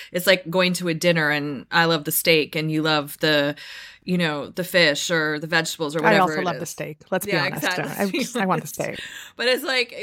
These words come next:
Speaker 2: Let's
Speaker 1: I'm
Speaker 2: be
Speaker 1: sure
Speaker 2: honest.
Speaker 1: some people are gonna come away from this and be like, "I love the food," or, "I love the female friendship." And some people are gonna come away and be like, "This is porn, fantastic."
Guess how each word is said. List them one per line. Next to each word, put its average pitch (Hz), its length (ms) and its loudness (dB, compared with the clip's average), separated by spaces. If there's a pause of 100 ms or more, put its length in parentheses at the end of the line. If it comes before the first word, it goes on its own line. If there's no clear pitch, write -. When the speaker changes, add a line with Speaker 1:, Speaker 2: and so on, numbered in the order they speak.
Speaker 2:
Let's 180 100 -4
Speaker 1:
I'm 233 140 0
Speaker 2:
be - 60 -4
Speaker 1:
sure - 220 -2
Speaker 2:
honest. 262 140 -2
Speaker 1:
some 277 80 -8
people 254 160 -6
are 247 60 -2
gonna 233 140 -6
come 233 180 -10
away 202 200 -2
from 202 220 -6
this 170 180 -4
and 175 80 -10
be 180 100 -6
like, 170 260 -2
"I 220 40 -6
love 240 220 -4
the 269 80 -2
food," 254 280 -4
or, 196 80 0
"I 185 120 0
love 196 180 -2
the 208 80 -6
female 202 300 -6
friendship." 190 400 -6
And 156 120 -10
some 170 120 -8
people 170 180 -4
are 160 80 -2
gonna 156 140 -8
come 170 140 -8
away 147 260 -4
and 147 80 -8
be 147 100 -2
like, 143 240 -6
"This 170 180 -8
is 170 120 -12
porn, 165 400 -10
fantastic." 160 580 -8